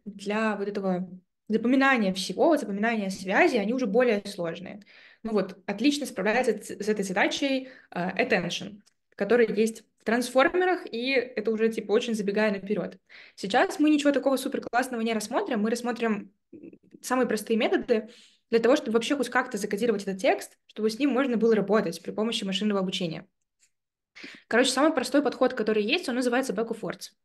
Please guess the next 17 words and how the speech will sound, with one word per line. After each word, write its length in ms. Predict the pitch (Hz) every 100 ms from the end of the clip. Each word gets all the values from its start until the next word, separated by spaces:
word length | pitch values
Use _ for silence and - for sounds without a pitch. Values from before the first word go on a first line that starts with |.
| _ _ _ - - - -
Работает 420 | 220 214 370 349
он 100 | 277
супер 260 | - 226 -
просто. 440 | 233 - - 294 294 - - - - _
Значит, 200 | 202 196
мы 360 | 220 311 294 -
берем, 500 | 214 247 208 302 359 - _ _ _
а, 160 | 208 190
смотрим 340 | 190 262 330
на 60 | 262
все 180 | 233 277
тексты, 380 | 254 - - 294
с 40 |
которыми 320 | 220 233 269
мы 120 | 220
сейчас 300 | 233 - 226
работаем. 500 | 208 175 - 170 190